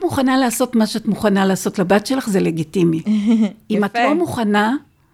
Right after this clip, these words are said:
Speaker 1: אין לך זכות.
Speaker 2: <laughs>
Speaker 1: אין לך זכות, היא לא נתנה לך את האוקיי.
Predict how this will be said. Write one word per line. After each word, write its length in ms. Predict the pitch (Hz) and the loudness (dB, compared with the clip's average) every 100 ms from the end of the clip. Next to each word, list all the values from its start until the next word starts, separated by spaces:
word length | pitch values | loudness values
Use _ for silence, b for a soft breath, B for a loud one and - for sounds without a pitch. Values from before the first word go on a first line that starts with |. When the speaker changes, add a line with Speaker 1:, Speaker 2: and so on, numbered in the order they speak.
| b b | b b
Speaker 1:
אין 100 | - | 0
לך 180 | 339 320 | 2 2
זכות. 640 | - - - 277 277 - - _ _ _ _ _ _ _ _ _ _ _ _ - | -2 -2 0 0 0 -6 -20 _ _ _ _ _ _ _ _ _ _ _ _ -8
Speaker 2:
<laughs> 320 | 180 226 196 | 0 2 2
Speaker 1:
אין 120 | 208 | -2
לך 140 | 302 | -6
זכות, 300 | - - 320 | -8 -6 -2
היא 80 | 233 | 0
לא 120 | 196 | 0
נתנה 340 | 240 381 - 202 | 0 -2 -2 -2
לך 240 | 180 175 - | 0 -4 -8
את 40 | |
האוקיי. 500 | 190 175 - 190 180 | -6 -6 -8 -10 -10